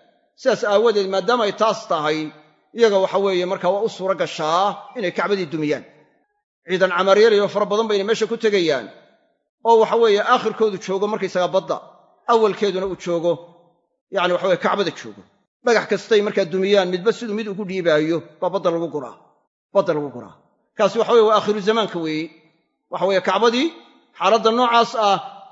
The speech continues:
cid waxa weeye xurmaynaysa oo ixtiraamaysa oo ku tawaafaysa oo ku cibaadaysanaysa ma jirto. Sidaas aawadeed baana cadowgii, yacni marka waxay duminayay, aan cuquubada loogu soo dedejin arlada loo goyn. Kuwan marka arlada loo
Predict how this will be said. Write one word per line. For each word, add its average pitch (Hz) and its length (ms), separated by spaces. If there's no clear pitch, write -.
cid 247 160
waxa 226 180
weeye 226 240
xurmaynaysa 208 760
oo 196 120
ixtiraamaysa 208 840
oo 190 80
ku 247 80
tawaafaysa 214 760
oo 202 100
ku 277 120
cibaadaysanaysa 214 840
ma 262 100
jirto. 285 320
Sidaas 208 300
aawadeed 202 480
baana 185 220
cadowgii, 185 500
yacni 180 260
marka 202 240
waxay 180 240
duminayay, 180 500
aan 214 160
cuquubada 196 480
loogu 196 220
soo 214 180
dedejin 196 400
arlada 170 320
loo 151 160
goyn. 139 160
Kuwan 330 200
marka 294 300
arlada 254 240
loo 226 160